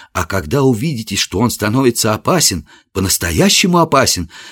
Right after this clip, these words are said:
позвоните в колокольчик и постарайтесь сдержать его до моего прихода. Я обычно справляюсь с ним даже в самые тяжёлые минуты.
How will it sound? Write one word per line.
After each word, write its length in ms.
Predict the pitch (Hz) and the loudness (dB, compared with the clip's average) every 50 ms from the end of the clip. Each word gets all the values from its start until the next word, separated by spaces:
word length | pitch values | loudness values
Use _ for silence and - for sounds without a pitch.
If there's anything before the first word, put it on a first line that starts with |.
| - _ | -6 _
позвоните 460 | - 160 151 180 202 233 247 220 214 | 0 2 4 4 6 6 6 4 2
в 80 | - - | 2 4
колокольчик 640 | - 175 170 156 - 127 120 104 - - 104 - | 4 4 4 4 4 4 4 4 4 0 -2 -2
и 40 | 139 | -2
постарайтесь 680 | 123 156 143 - - 160 160 180 175 - - 143 139 | 0 0 -2 0 0 2 2 4 2 2 0 -2 -2
сдержать 580 | 117 113 104 143 135 110 107 160 190 170 175 - | -2 0 2 2 2 4 2 2 2 2 0 0
его 260 | 113 107 101 92 - - - - - _ | 0 2 2 0 0 -4 -10 -20 -18 _
до 140 | - 95 135 | 0 2 2
моего 320 | 139 143 143 131 143 143 | 4 4 4 4 4 2
прихода. 580 | 139 - 135 120 - - 101 95 87 - 73 - _ _ _ _ _ _ _ _ | 4 2 0 0 2 2 2 2 2 0 -4 -10 _ _ _ _ _ _ _ _
Я 300 | - 98 170 190 165 135 | -2 0 2 2 2 2
обычно 400 | 127 120 139 131 - - 120 113 | 2 0 0 0 0 0 -2 -2
справляюсь 600 | - - - 113 104 101 123 135 123 117 113 - | -2 0 0 0 2 2 2 4 4 4 2 0
с 60 | - | 0
ним 200 | 120 117 110 98 | 2 2 2 2
даже 260 | 78 110 107 104 113 | 2 0 0 0 -2
в 60 | - | -2
самые 480 | - - - 139 143 143 131 117 113 110 | -4 -4 -2 -2 -2 0 0 0 0 0
тяжёлые 480 | 110 101 87 92 101 98 95 90 92 87 | -2 -4 -2 0 0 0 2 0 0 -2
минуты. 480 | 82 82 80 69 71 64 - - - | -2 -4 -4 -4 -6 -10 -12 -16 -20